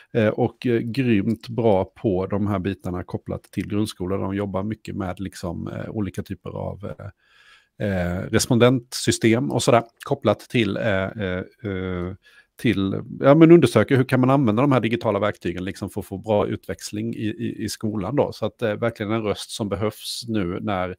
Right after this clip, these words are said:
eh, det, det också finns parollerna, eh, från pärm till skärm då. Så att, eh, jag tycker hon är en härlig motpol, eh, i, i hela den debatten, liksom, och med, med forskning kan visa, liksom, på, på,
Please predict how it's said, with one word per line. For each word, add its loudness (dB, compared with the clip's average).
eh, -6
det, -6
det -6
också -6
finns -8
parollerna, -4
eh, -6
från -4
pärm -4
till -6
skärm 0
då. -4
Så -6
att, -8
eh, -4
jag 0
tycker -12
hon -2
är -2
en -6
härlig 2
motpol, -2
eh, -4
i, -2
i 4
hela 2
den 0
debatten, -4
liksom, -8
och -10
med, -2
med -2
forskning -6
kan -6
visa, -8
liksom, -12
på, -16
på, -8